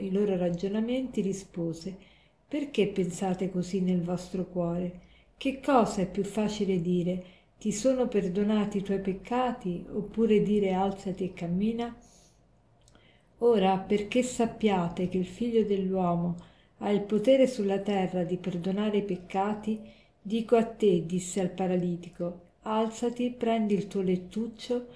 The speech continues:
e torna a casa tua." Subito egli si alzò davanti a loro, prese il lettuccio su cui era disteso e andò a casa tu-, sua glorificando Dio.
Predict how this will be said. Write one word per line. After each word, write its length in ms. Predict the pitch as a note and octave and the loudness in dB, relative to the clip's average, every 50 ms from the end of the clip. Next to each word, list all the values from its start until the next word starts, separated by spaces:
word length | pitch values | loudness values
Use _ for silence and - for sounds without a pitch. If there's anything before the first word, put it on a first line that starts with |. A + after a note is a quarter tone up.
| - _ _ _ _ - | -20 _ _ _ _ -4
e 240 | - A3 G#3 G#3 | -2 -2 -2 -2
torna 400 | - - A#3 B3 B3 A#3+ A3+ A3 | 2 4 6 6 6 6 4 2
a 120 | A3 A3 - | 0 0 -2
casa 360 | - G3 F#3 F#3 - G3+ F#3+ | -4 -6 -6 -4 -4 -4 -6
tua." 500 | F#3+ - F3+ E3 E3+ E3+ E3+ F3+ F3+ - - _ _ _ _ _ _ _ _ - | -6 -6 -6 -4 -2 -2 -2 -4 -6 -10 -18 _ _ _ _ _ _ _ _ -18
Subito 600 | - - - B3+ B3+ A#3 A#3 C4 B3+ - A#3+ A3 | -12 -4 -2 -2 0 2 2 0 2 6 6 6
egli 320 | G#3+ A3+ A#3 A3+ A#3 A#3+ | 8 8 6 6 6 2
si 160 | A3 - - G#3+ | 2 2 2 0
alzò 340 | G3 - - - A#3 A3 | 0 0 -2 0 0 0
davanti 560 | G#3+ G3 G3 G#3 G3 G3+ G3 G3 G3 - - G3+ | 0 0 -2 -2 0 0 -2 -2 -4 -6 -4 -4
a 40 | |
loro, 640 | G3 G3 F3+ F3 F3 F3 F3 E3+ F3 F3+ F3+ - - - _ _ _ _ _ _ | -2 0 0 0 2 2 2 0 0 -2 -4 -8 -14 -20 _ _ _ _ _ _
prese 380 | - A#3 B3 B3+ B3 B3+ B3+ G#3+ | 4 8 8 8 8 8 4 4
il 140 | G3 G3+ | 4 4
lettuccio 680 | G3+ G3+ G3 G3+ - - A#3 A3 G3+ G3+ - - G3 F#3 | 4 2 2 2 -2 -4 -2 -2 0 -2 -2 -2 -2 -2
su 220 | F#3 - G3 F#3 | -2 -2 -6 -8
cui 240 | - - A3 A3+ A3 | -6 -4 -2 0 2
era 180 | G3+ G3+ F#3+ F#3 | 2 2 2 0
disteso 920 | F3 F3 F#3 - - - - - F3+ F3 F3 E3+ - - G#3 G#3 G#3 - - _ _ _ _ | -2 -2 -6 -10 -12 -16 -6 -2 0 0 0 -2 -2 -4 -6 -6 -6 -10 -18 _ _ _ _
e 100 | - A3 | -6 -2
andò 380 | A3+ A3+ A3 A3+ A3 B3 B3 A#3+ | -2 0 0 2 2 4 4 4
a 160 | G#3+ F#3 G#3 | 4 2 0
casa 340 | - A3 G3 F#3+ - G#3 G3+ | -2 -2 -2 -2 -2 -4 -6
tu-, 300 | G3+ - - A3+ A#3+ A#3+ | -6 -6 -8 -6 -6 -6
sua 480 | A#3 - - A#3 A#3+ B3 B3+ B3+ B3 A#3+ | -6 -6 -8 -4 2 2 4 4 2 0
glorificando 1000 | G#3+ G#3 G3+ G#3+ G#3 G3+ G3+ G3+ - A3 G#3+ - G3+ F#3+ F#3 F#3+ F#3+ F#3 F#3+ | -2 0 2 2 4 4 2 0 -2 -6 -4 -2 -2 -2 0 -2 -2 -4 -6
Dio. 600 | F3 D#3+ E3 D#3 E3+ D#3+ E3 E3+ E3+ F3 E3+ F3 | -6 -8 -8 -6 -4 -2 0 0 0 -2 -4 -8